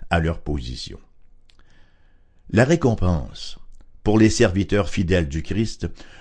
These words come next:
représente la plus haute élévation qui puisse être dans la présence éternelle de notre Sauveur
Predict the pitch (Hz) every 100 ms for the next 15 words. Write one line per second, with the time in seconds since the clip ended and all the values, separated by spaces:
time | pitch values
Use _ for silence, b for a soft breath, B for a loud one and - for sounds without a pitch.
0 | b 107 165 170 156 151 170 175 - -
1 | 107 110 135 139 - 131 - 151 143 -
2 | - 113 104 87 82 - 104 107 - 90
3 | 90 80 - 95 104 - 113 B B 85
4 | 113 104 101 - 104 90 - 131 - -
5 | 143 139 120 113 117 131 123 90 107 113
6 | 110 104 90 98 90 85 73 76 85 90